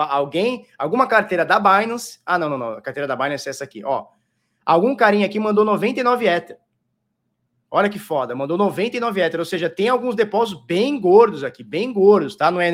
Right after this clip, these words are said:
nem um nem dois, são vários, tá? São vários, vários, vários. Olha aqui, ó. Ah, aqui eles tiraram, ó. Há sete horas atrás, há se-, há, há, há oito horas atrás, há oito horas atrás,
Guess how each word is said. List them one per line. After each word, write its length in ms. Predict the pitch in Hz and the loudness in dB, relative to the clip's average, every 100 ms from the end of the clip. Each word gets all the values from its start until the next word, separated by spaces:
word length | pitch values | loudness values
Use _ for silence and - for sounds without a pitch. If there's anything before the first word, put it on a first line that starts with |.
| 170 | 2
nem 220 | 196 220 | 2 2
um 100 | 247 | 2
nem 160 | 294 294 | 0 2
dois, 300 | 208 202 - | 4 4 0
são 140 | 190 | -8
vários, 720 | 147 160 202 151 117 - - _ _ _ _ _ _ _ | 0 2 4 2 -4 -16 -20 _ _ _ _ _ _ _
tá? 280 | 127 165 - _ _ | -2 -2 -4 _ _
São 200 | - 170 | -6 -6
vários, 440 | 139 185 240 240 | 4 4 4 0
vários, 280 | 170 202 208 | 0 0 2
vários. 320 | 156 160 135 | 0 0 2
Olha 120 | 139 185 | 0 -2
aqui, 180 | 180 151 | 0 -2
ó. 160 | 101 - _ _ _ _ | -2 -8 _ _ _ _
Ah, 100 | 147 | -2
aqui 180 | 135 - | -2 -2
eles 120 | 196 | -4
tiraram, 500 | 208 226 180 156 139 | -4 0 4 4 4
ó. 240 | 135 110 - _ _ _ _ _ _ | 0 -2 -6 _ _ _ _ _ _
Há 500 | 135 139 139 139 143 | 0 4 4 2 0
sete 400 | - - - - | -6 2 2 4
horas 180 | 247 233 | 2 2
atrás, 380 | 196 190 208 180 | 0 2 2 2
há 40 | 170 | -2
se-, 220 | 240 - | 0 2
há, 120 | 208 | 2
há, 340 | 185 180 175 | 4 0 2
há 40 | 185 | 2
oito 320 | 247 320 262 | 2 0 2
horas 200 | 226 185 | 2 2
atrás, 640 | 160 180 175 113 - - _ | 0 0 0 -2 -14 -20 _
há 80 | 175 | 2
oito 240 | 269 226 | 4 4
horas 200 | 202 165 | 2 2
atrás, 640 | 151 139 123 143 208 - | -4 -4 -4 -4 -10 -18